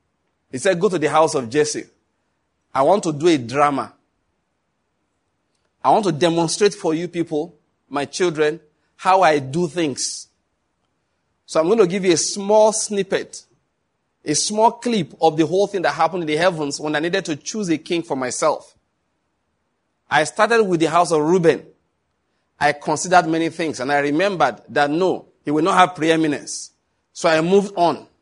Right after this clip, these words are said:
Then I went to each, I went to the most senior family, and I went to the most senior son in each family, and I went down the line. Then I went to the next family. You know, you see the way the, um, um, the British royal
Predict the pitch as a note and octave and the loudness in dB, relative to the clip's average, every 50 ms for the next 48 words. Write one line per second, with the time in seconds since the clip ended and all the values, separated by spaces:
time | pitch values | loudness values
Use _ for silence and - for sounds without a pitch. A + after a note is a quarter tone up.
0 | _ _ _ _ _ _ _ _ _ _ _ - D3 D#3 D#3+ E3 E3+ G3+ B3 C4 | _ _ _ _ _ _ _ _ _ _ _ -4 0 2 4 4 4 4 2 2
1 | A3 G#3 G3 - - A3+ A#3+ A3 - - - - - - - - - G#3+ G3 G3+ | 0 0 -2 -2 -4 -4 -4 -4 -4 -8 -12 -12 -12 -10 -8 -8 -8 -6 -4 -2
2 | A3 A#3+ A#3 - D#3+ E3 F3 G#3+ B3 G#3 F#3+ E3 D#3+ E3 E3+ F3+ G#3+ A#3 A3+ - | -2 -2 -2 0 0 0 2 0 0 -2 0 0 0 0 0 0 0 0 0 -2
3 | G#3 F#3+ F#3+ F#3 F#3 F3+ - E3 E3 E3 D3+ C3+ B2+ - D3 _ _ _ _ _ | -6 -6 -4 -6 -4 -2 0 0 0 0 -2 -4 -6 -10 -12 _ _ _ _ _
4 | - D3+ D#3 D#3+ E3 F3 A3 C4+ G#3+ G#3+ F3 - - - D#3+ E3+ E3 D#3+ E3 D#3+ | -8 -4 -2 0 0 0 0 -2 0 -2 -2 -2 -4 -4 -4 -4 -4 -4 -6 -6
5 | E3 F#3+ A3+ B3 A#3 - - A3 G#3 G#3 G3+ G3+ G3 - - - G#3+ F#3+ F#3 F#3+ | -2 0 0 0 0 -2 -6 -6 -4 -4 -4 -4 -4 -6 -6 -6 -4 -4 -4 -6
6 | D#3+ _ - D#3 D3+ D3 D3+ _ _ _ - B3 B3 - - - - D#3+ D#3 E3 | -8 _ -6 -4 -4 -6 -8 _ _ _ -4 -4 -4 -4 -6 -6 0 2 2 2
7 | D#3+ D3 C3 B2+ - - _ _ _ _ _ - - D#3 E3 D#3+ D#3+ F#3 A#3 B3+ | 2 0 -4 -6 -8 -12 _ _ _ _ _ -8 -4 0 0 2 2 2 2 0
8 | A3 F#3 F3 A3 A#3+ B3+ A#3 G3 D#3+ D3 C#3 C3+ C3+ D3+ E3 - _ _ _ - | 0 0 2 2 2 2 0 0 0 0 0 -2 -2 -2 -6 -10 _ _ _ -4
9 | D#3+ F3 E3+ E3+ G#3 B3+ A#3+ G3 F3 E3+ E3 F3 G#3+ B3+ A#3 - - - F3 F3+ | 0 2 2 4 2 2 2 2 2 2 2 2 0 0 -2 -2 0 2 2 2
10 | F3 D#3 D3+ D#3+ F3 G#3 A3 G3 F#3+ F3+ - - B3 F#3+ F#3 F3+ G3 G3 F3 D#3+ | 2 0 -2 -2 0 0 -2 -2 -2 -6 -8 -8 -6 -4 -2 0 0 0 0 0
11 | D#3+ D#3 D3 C#3+ D3 D3 C#3+ C#3 C3+ C3 B2+ C3 - _ _ _ _ _ _ - | 0 0 0 0 -2 -4 -4 -2 -2 -4 -4 -6 -12 _ _ _ _ _ _ -10
12 | C3 C#3 D3 D3 C#3+ C#3 C#3 C#3 C3+ C3+ C3 B2+ B2 A#2+ A2+ - _ _ _ _ | -6 -4 -2 -2 -2 -4 -4 -6 -6 -8 -8 -8 -8 -10 -12 -14 _ _ _ _
13 | _ _ - B2+ C3 F3+ G#3+ - G#3 G3+ F3 F3+ F3+ F3 F3+ F3 E3 E3+ E3+ E3+ | _ _ -12 -6 -2 -2 0 0 -2 -6 -6 -4 -2 0 2 4 4 4 4 4
14 | E3+ E3+ - | 2 -2 -8